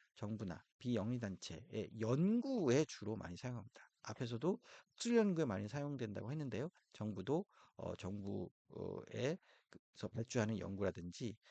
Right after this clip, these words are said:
비영리 단체의 연구에서 많이 사용합니다. 또 많이 사용되는, 어, 또 분야가 의학과 생물학 분야에서 특히 R이 좀 많이 사용됩니다. 물론 이 의학과 생물학 분야에서도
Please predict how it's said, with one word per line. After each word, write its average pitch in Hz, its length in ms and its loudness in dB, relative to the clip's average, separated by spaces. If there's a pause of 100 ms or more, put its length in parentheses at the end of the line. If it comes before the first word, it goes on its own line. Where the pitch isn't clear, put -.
(160)
비영리 123 440 2
단체의 101 640 0
연구에서 98 540 -2
많이 - 260 -10
사용합니다. - 580 -12 (1120)
또 202 200 10
많이 113 220 6
사용되는, 123 680 0 (340)
어, 92 440 -6 (520)
또 98 80 -10
분야가 104 480 -2 (340)
의학과 131 720 2 (360)
생물학 202 480 2
분야에서 131 600 0
특히 - 280 -8
R이 101 300 -2
좀 113 160 -6
많이 92 240 -6
사용됩니다. 117 640 -8 (100)
물론 139 360 2 (360)
이 117 140 -2
의학과 139 520 2
생물학 160 400 -2
분야에서도 110 880 0